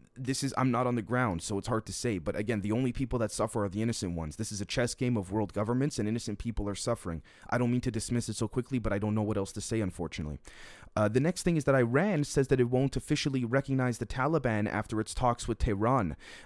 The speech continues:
Um, Iran, um, has been in constant contact with the Ta-, with the Taliban since its August takeover,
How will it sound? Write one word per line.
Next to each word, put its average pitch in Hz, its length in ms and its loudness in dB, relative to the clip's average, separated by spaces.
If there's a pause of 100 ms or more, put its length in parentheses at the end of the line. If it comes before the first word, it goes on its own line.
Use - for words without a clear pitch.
(100)
Um, 107 360 4
Iran, 123 600 4
um, 98 360 0 (420)
has 113 220 -2
been 117 300 2
in 104 260 -2
constant 110 440 -2
contact 127 440 0
with 101 160 -6
the - 60 -4
Ta-, 104 120 -4
with 107 160 -4
the 104 60 -4
Taliban 104 480 0
since 110 220 -2
its - 120 -6
August 98 340 -2
takeover, 104 520 0